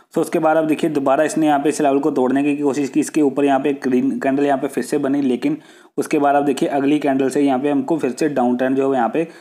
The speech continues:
चलना स्टार्ट करता हुआ देखने को मिला। So यहाँ पे मैं कहूँगा इसके ऊपर आधा एक घंटा यहाँ पे लगभग यहाँ पे आधा एक घंटे की ऊपर कैंडल यहाँ पे बनेगी, तभी आपको यहाँ पे एक अच्छा बाइंग का यहाँ पे मैं कहूँगा ज़ोन आपको मिलेगा।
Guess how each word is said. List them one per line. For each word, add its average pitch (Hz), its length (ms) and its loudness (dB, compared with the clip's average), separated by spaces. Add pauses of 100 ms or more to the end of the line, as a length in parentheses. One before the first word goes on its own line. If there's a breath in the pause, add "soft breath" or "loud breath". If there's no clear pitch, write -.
(200 loud breath)
चलना 139 280 2
स्टार्ट 139 360 -2
करता 127 280 0
हुआ 135 220 2
देखने 120 320 -2
को 135 80 0
मिला। 123 180 0
So 170 160 0
यहाँ 147 160 2
पे 151 120 -2
मैं 160 140 0
कहूँगा 160 200 2
इसके 147 260 -2
ऊपर 151 320 0
आधा 139 280 2
एक 147 140 0
घंटा 135 280 0
यहाँ 143 540 -4
पे 156 220 0
लगभग 147 360 0
यहाँ 143 200 2
पे 151 200 0 (300)
आधा 139 180 2
एक 151 100 0
घंटे 143 220 0
की 151 160 0
ऊपर 147 260 -2
कैंडल 143 260 0
यहाँ 147 180 2
पे 151 120 -2
बनेगी, 135 320 0
तभी 139 260 0
आपको 139 240 -2
यहाँ 120 160 2
पे 156 140 -2
एक 151 100 -4
अच्छा 156 280 -2 (360 loud breath)
बाइंग 127 260 0
का 143 80 0
यहाँ 139 140 2
पे 135 100 -4
मैं 139 140 0
कहूँगा 135 220 0
ज़ोन 131 240 0
आपको 127 260 0
मिलेगा। 110 360 0